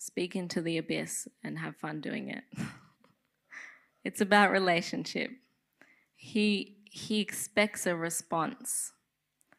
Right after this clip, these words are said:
He longs for a response. And our response to his voice is our express-, expression of love towards him.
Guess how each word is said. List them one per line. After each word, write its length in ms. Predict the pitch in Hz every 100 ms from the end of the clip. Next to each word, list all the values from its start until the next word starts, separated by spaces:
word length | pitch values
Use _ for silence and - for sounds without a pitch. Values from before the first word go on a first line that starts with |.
| _
He 220 | _ 208 208
longs 560 | 202 196 220 220 208
for 180 | - 175
a 60 | 165
response. 960 | 165 - - 175 156 - - - - _ _ - - _ _ _ _ _ _ _ -
And 160 | 196
our 360 | 190 - 214 240
response 480 | 254 254 226 226 220
to 120 | 220
his 260 | 208 214 196
voice 540 | 190 185 175 185 - _ -
is 280 | 190 185 - _
our 360 | 196 208 220 220
express-, 640 | - - - - 185 180 - -
expression 600 | 202 - - 196 - 196
of 140 | 180
love 460 | 170 185 185 175 160
towards 460 | - 165 160 165 -
him. 400 | - - -